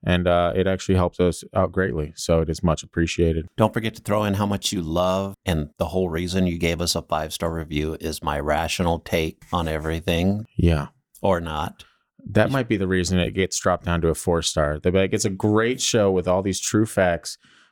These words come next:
Speaker 1: but Christian keeps trying to, you know, muddy the waters with his brain talk.
Speaker 2: Yes. It's all in the brain.
Speaker 1: Yes.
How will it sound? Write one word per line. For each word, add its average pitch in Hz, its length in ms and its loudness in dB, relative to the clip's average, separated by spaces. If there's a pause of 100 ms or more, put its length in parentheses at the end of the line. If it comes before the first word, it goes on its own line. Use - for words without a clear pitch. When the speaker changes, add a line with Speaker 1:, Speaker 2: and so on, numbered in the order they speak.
(120)
Speaker 1:
but 85 80 0
Christian 92 320 -2
keeps 90 200 0
trying 85 200 0
to, 82 280 -2
you 104 140 -2
know, 85 100 2
muddy 87 300 0
the 82 80 0
waters 85 400 0
with 87 140 -4
his 73 320 -2 (180)
brain 82 340 2
talk. 73 460 0 (100)
Speaker 2:
Yes. - 480 -2 (180)
It's - 100 -8
all 92 340 0
in 101 160 -2
the 101 60 0
brain. 85 500 -2 (400)
Speaker 1:
Yes. - 500 -2